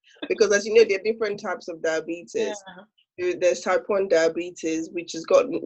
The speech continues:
Speaker 1: nothing to do with the amount of sugar you're taking. It's because, um, there's a small organ just that lies behind your stomach. It's called the pancreas. It's not working as well as it should do. So that's why people become, um,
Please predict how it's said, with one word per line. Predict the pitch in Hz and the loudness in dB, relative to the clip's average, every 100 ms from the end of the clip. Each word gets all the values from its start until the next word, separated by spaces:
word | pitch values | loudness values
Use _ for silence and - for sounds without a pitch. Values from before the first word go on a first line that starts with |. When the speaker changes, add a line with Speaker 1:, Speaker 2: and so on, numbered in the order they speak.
| - | 0
Speaker 1:
nothing | 240 247 226 202 175 | 4 4 4 2 0
to | 165 | 0
do | 165 165 | 2 2
with | 160 | 2
the | 160 165 | 4 6
amount | 160 165 - | 6 4 4
of | - | -8
sugar | - 165 | -4 2
you're | 160 156 | 2 2
taking. | 156 175 165 165 156 151 | -2 0 0 2 0 0
It's | 156 160 - | -4 -8 -8
because, | 165 - 185 175 175 - _ - - | -6 0 0 0 -6 -16 _ -18 -4
um, | 170 170 165 165 | 2 4 6 4
there's | 165 165 | 4 2
a | |
small | 165 - 180 175 | 0 2 4 4
organ | 170 185 214 | 4 4 4
just | 214 - - | 2 -4 -2
that | 165 165 | 2 2
lies | 175 180 | 2 0
behind | 185 170 170 170 | -2 2 2 2
your | 160 | -2
stomach. | - 185 196 190 | 0 0 0 -4
It's | 160 | -6
called | - 170 165 | -2 0 -2
the | - | -2
pancreas. | 170 180 220 240 - _ _ _ _ | -4 -2 -2 -2 -4 _ _ _ _
It's | - 165 | -6 2
not | 190 - | 4 4
working | 170 170 165 180 | 6 4 4 4
as | 165 160 | 4 4
well | 170 165 | 6 6
as | 165 - | 4 0
it | 160 | -4
should | - - 180 170 - | -4 0 0 0 0
do. | 110 98 92 - _ _ _ - | 2 2 0 -10 _ _ _ -10
So | - 165 156 | 6 8 8
that's | 160 165 | 6 4
why | 165 160 - | 2 0 -4
people | 180 175 | -12 -8
become, | 156 151 - 160 156 151 - 156 | -8 -6 -2 0 0 -4 -4 -2
um, | 147 147 | 0 -2